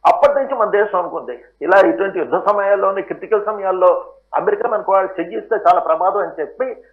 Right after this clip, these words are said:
మనం, మన వాళ్ళు ఆలోచించి, అప్పటి నుంచి నావిక్ అనే సిస్టమ్ తయారు చేయడం మొదలెట్టారు. మన సొంత జీపీఎస్ ఇప్పుడు తయారు చేసుకున్నాం అండి. మన యుద్ధం చేసినప్పుడు, మన పాకిస్తాన్ మీద యుద్ధం చేసినప్పుడు కూడా మన జీపీఎస్ మీద కాకుండా,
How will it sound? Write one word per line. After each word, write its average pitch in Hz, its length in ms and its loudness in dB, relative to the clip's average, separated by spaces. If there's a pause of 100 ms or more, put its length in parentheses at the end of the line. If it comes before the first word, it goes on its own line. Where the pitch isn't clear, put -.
(200)
మనం, 190 160 2
మన 175 160 0
వాళ్ళు 202 280 4
ఆలోచించి, 196 500 0
అప్పటి 208 360 -2
నుంచి 190 220 -6
నావిక్ 196 440 2
అనే 185 80 -2
సిస్టమ్ 190 360 -8
తయారు 170 240 0
చేయడం 165 240 -6
మొదలెట్టారు. 165 460 0
మన 175 220 -4
సొంత 185 280 -2
జీపీఎస్ 226 380 0
ఇప్పుడు - 180 -6
తయారు 196 300 2
చేసుకున్నాం 170 360 -4
అండి. 123 220 -6 (220)
మన 170 180 2
యుద్ధం 165 200 2
చేసినప్పుడు, 202 540 -2
మన 190 140 -4
పాకిస్తాన్ 190 500 0
మీద 180 160 -8
యుద్ధం 175 300 -8
చేసినప్పుడు 175 320 -8
కూడా - 180 -2
మన 196 120 -2
జీపీఎస్ 190 520 -2
మీద 185 80 -4
కాకుండా, 175 540 4